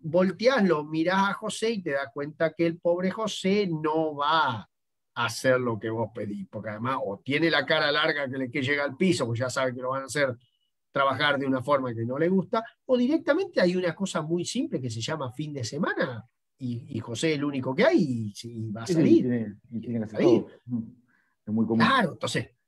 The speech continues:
Speaker 1: bueno, por eso ap-, aparecieron los modelos de
Speaker 2: <clears throat>
Speaker 1: autoconsumo, no porque sean lo mejor del mundo, sino porque muchas veces significan la solución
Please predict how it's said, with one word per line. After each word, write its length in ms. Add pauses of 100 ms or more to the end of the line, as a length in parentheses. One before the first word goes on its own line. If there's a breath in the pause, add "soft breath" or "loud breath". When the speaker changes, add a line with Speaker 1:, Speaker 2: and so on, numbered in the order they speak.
(440)
Speaker 1:
bueno, 420
por 160
eso 240
ap-, 180
aparecieron 720
los 120
modelos 360
de 80
Speaker 2:
<clears throat> 60
Speaker 1:
autoconsumo, 640
no 200
porque 220
sean 380
lo 260
mejor 380
del 160
mundo, 280
sino 280
porque 160
muchas 200
veces 280
significan 600
la 120
solución 840